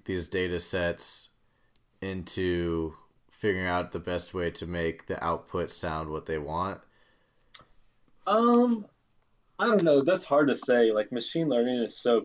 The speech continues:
Speaker 2: big right
Speaker 1: Yeah.
Speaker 2: now. So if you're just saying machine learning in audio, there's not a ton of people out there doing it.
Speaker 1: Yeah.
Speaker 2: But, yeah, a lot of the research is, a lot of the research is just pioneering new ways to do things, honestly.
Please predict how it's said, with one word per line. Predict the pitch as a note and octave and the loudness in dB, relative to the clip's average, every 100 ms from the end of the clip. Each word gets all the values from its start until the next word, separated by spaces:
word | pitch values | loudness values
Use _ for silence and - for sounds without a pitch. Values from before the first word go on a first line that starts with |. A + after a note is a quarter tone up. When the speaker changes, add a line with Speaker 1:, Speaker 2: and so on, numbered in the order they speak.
| - | -2
Speaker 2:
big | G#2+ G#2+ C3 E3 - _ _ - | -2 -2 -4 -10 -20 _ _ -4
right | F#2+ - | 0 2
Speaker 1:
Yeah. | D#2+ | 4
Speaker 2:
now. | D3 D#3 E3 E3 _ _ _ _ - | 4 4 2 -2 _ _ _ _ -6
So | - D3 C3+ | 2 6 6
if | B2+ C#3+ | 6 4
you're | A3 | 2
just | G#3+ A3 | 2 0
saying | - G3+ E3+ | 2 2 2
machine | D3 - D#3+ D3+ | 0 0 0 2
learning | D3+ C#3+ C3 | 4 4 2
in | B2 - | 0 2
audio, | A#2+ B2 C#3 D#3+ F3+ G3 G#3+ _ _ _ _ _ _ | 4 6 6 6 6 4 0 _ _ _ _ _ _
there's | D3 D3 | -2 2
not | G3+ | 2
a | A#2 | 2
ton | - B2+ | 0 0
of | C#3 | 2
people | C#3+ C#3+ D3 | 2 2 4
out | C#3+ C#3 | 2 2
there | D3+ D3+ | 2 2
doing | C#3+ D#3 D#3+ | 2 2 2
it. | F3+ F3 _ _ _ _ _ _ _ - | -2 -4 _ _ _ _ _ _ _ -10
Speaker 1:
Yeah. | - | 2
Speaker 2:
But, | F3+ E3+ D#3+ - _ - | 6 8 6 2 _ 0
yeah, | C#3+ D3+ C3 | 4 6 8
a | A#2 | 8
lot | C3+ D3 D3+ | 8 8 6
of | C#3+ | 6
the | C3 | 4
research | B2+ C#3 - C3 A#2 - - | 2 0 2 0 0 -6 -6
is, | C3 A#2+ A2+ A2+ - - _ _ _ _ | -2 2 2 2 -4 -14 _ _ _ _
a | D3 | 4
lot | F#3 | 4
of | A#3 | 4
the | D3 | 4
research | C#3 C3+ C#3 C3+ | 4 4 0 0
is | A2+ | -4
just | - A#2 - _ _ _ _ _ _ | -2 -2 -4 _ _ _ _ _ _
pioneering | - C#3 C#3 C3 B2 A#2+ A#2 G#2+ | -2 2 2 2 0 0 0 -2
new | A2 A2+ A2 | -2 -2 -2
ways | G#2+ G#2+ G#2+ G2+ | -4 -2 -4 -6
to | - | -12
do | G2+ | -12
things, | - - _ _ - - | -12 -20 _ _ -20 -10
honestly. | G#2+ - - | -10 -10 -18